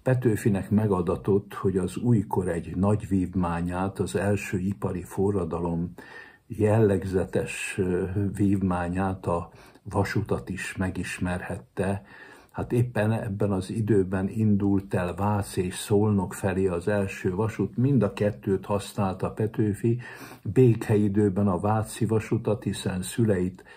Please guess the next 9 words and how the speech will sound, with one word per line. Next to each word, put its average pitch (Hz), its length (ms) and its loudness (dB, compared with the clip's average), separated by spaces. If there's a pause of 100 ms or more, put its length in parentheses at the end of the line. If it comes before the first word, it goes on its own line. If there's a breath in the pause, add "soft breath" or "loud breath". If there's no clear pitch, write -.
(200 loud breath)
látogatta 95 920 0
meg 95 240 0
a 87 120 2
Dunaparti, 98 1040 0 (300 loud breath)
Pesttől 98 480 -2
északra, 92 1000 -4
ö, 98 240 -4
fekvő 98 500 0
városkában, 104 960 -2